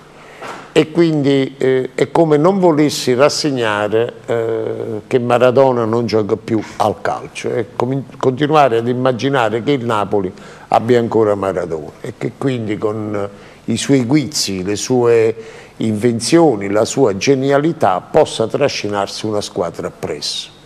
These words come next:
Questa squadra da chi è fatta? Da persone che purtroppo sono più inclini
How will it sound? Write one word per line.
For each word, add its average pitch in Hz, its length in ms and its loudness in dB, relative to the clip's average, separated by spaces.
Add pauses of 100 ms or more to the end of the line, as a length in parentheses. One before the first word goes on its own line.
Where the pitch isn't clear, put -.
(640)
Questa 143 320 4
squadra 139 540 4
da 120 160 4
chi 113 220 -2
è 117 100 2
fatta? 101 560 -4
Da 127 160 0
persone 135 640 0
che 113 260 -4 (540)
purtroppo 123 920 4 (640)
sono 139 360 2
più 151 280 2
inclini 135 880 0